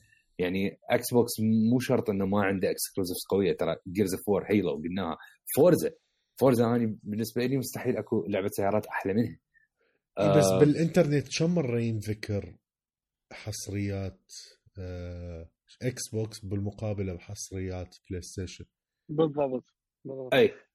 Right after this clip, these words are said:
Speaker 3: هو بدي أقول لك الإعلام، الإعلام هو الهايب مال الإعلام والهذي يركزون كانوا مع البلاي ستيشن أكثر، لا أحسه.
Speaker 1: أي،
Speaker 3: آه.
Speaker 1: ليش؟ لأنه دائمًا سوني they brag إنه هاي نقطة القوة مالتهم. يعني سوني
Speaker 3: يعني
Speaker 1: دائمًا ما تحاول إنه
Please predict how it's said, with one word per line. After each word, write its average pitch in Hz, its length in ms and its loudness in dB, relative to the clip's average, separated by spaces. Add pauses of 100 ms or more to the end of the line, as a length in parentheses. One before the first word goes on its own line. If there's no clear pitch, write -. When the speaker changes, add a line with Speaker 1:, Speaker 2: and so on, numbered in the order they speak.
Speaker 3:
هو 202 160 4
بدي 160 120 2
أقول 185 140 2
لك 180 160 0
الإعلام، 160 540 2
الإعلام 143 460 -8
هو 151 200 -10
الهايب 156 360 -16 (120)
مال 135 220 -16
الإعلام 143 440 -14
والهذي 151 580 -10 (380)
يركزون 143 640 -6
كانوا 143 200 -6
مع 135 220 -8
البلاي 135 300 -6
ستيشن 127 520 -4
أكثر، 113 340 -12
لا 117 200 -12
أحسه. - 460 -14 (560)
Speaker 1:
أي، 147 160 8
Speaker 3:
آه. 107 60 4
Speaker 1:
ليش؟ 151 400 4
لأنه 123 340 0
دائمًا 139 400 2
سوني 120 480 2
they 113 260 4
brag 107 320 2
إنه 98 160 -4
هاي 113 180 -2
نقطة - 320 -8
القوة 80 260 -6
مالتهم. 73 360 -12 (760)
يعني 95 180 -2
سوني 113 420 0
Speaker 3:
يعني 170 280 -2
Speaker 1:
دائمًا 98 840 -2
ما 107 120 0
تحاول 95 540 0
إنه 92 500 -6